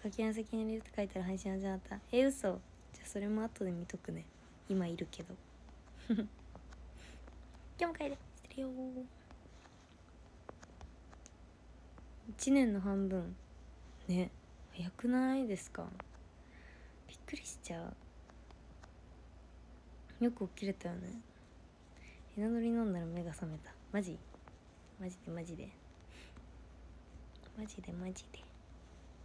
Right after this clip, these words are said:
起きるんだね、あれって。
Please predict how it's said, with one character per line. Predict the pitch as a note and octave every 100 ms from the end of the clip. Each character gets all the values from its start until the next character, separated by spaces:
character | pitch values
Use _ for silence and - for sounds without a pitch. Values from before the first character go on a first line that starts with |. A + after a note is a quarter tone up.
| - - - - - - - - - - - - - F#3
起 | -
き | D4
る | F#3
ん |
だ | E3+
ね、 | E3 F#3+ -
あ |
れ | E3
っ | D#3+
て。 | -